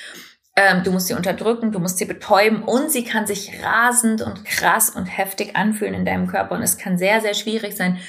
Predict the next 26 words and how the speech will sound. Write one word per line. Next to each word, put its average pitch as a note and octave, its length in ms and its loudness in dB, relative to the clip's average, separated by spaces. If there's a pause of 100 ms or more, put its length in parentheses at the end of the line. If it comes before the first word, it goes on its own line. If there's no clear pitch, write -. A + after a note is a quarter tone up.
(140)
mit A3+ 260 4
ihr F#3+ 200 2
umzugehen. G3 540 0
Und F#3+ 100 -2
was G3 180 0
wir G#3 60 0
dann G3 220 0
häufig F#3+ 300 -4
machen, F3 200 -4
ist, E3+ 140 -6
wir F3 100 -2
fangen F#3 300 -2
an G3+ 160 -4
zu - 240 -2
handeln B3+ 720 2 (280)
und F#3+ 180 0
was - 280 4
zu - 420 -2
tun G#3 400 4
und F#3+ 240 -2
das A3 180 4
sind A3 160 -4
dann G3+ 180 -6
häufig E3 460 -2
aggressive F3+ 720 0
Handlungen. - 480 -6